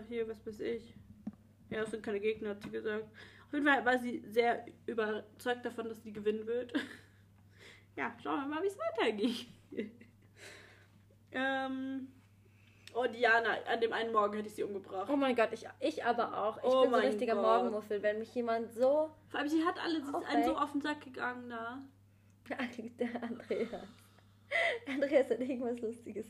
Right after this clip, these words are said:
Speaker 1: Ich
Speaker 2: gesagt.
Speaker 1: war echt
Speaker 2: Ja.
Speaker 1: Ja.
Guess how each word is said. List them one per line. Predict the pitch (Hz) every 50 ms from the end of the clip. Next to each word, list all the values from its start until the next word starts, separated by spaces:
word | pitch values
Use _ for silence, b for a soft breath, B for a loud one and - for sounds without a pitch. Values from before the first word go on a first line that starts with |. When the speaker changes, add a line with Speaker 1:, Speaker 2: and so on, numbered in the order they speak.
| -
Speaker 1:
Ich | - 269 277 269 285
Speaker 2:
gesagt. | 302 320
Speaker 1:
war | 302 311 - -
echt | 240 330 320 - - - - - 359 403 480 B B B B B B B B _ - -
Speaker 2:
Ja. | 262 254 254 247 240 247 - - - - _ - - - -
Speaker 1:
Ja. | 302 254 247 240 240 233 240